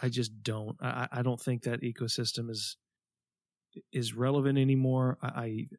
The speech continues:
you know, with Vita, there are developers out there who, a-, and we can name names because one of them is hosts a pod,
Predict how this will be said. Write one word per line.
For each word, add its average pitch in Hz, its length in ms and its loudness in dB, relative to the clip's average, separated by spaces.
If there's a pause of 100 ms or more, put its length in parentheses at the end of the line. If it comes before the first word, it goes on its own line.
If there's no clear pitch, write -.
(280)
you 143 160 -2
know, 117 240 -2 (1500)
with 131 340 4
Vita, 143 480 4 (200)
there 135 320 2
are 127 160 2
developers 120 680 0
out 113 240 -2
there 113 220 -2
who, 127 360 0
a-, 135 140 -8
and 120 240 -8
we 120 140 -8
can 113 160 -6
name 117 240 -6
names 117 340 0
because 110 400 -2 (220)
one 127 240 2
of 117 60 0
them 117 140 -4
is 107 220 -6 (560)
hosts 127 260 0
a 110 60 -4
pod, 123 260 -2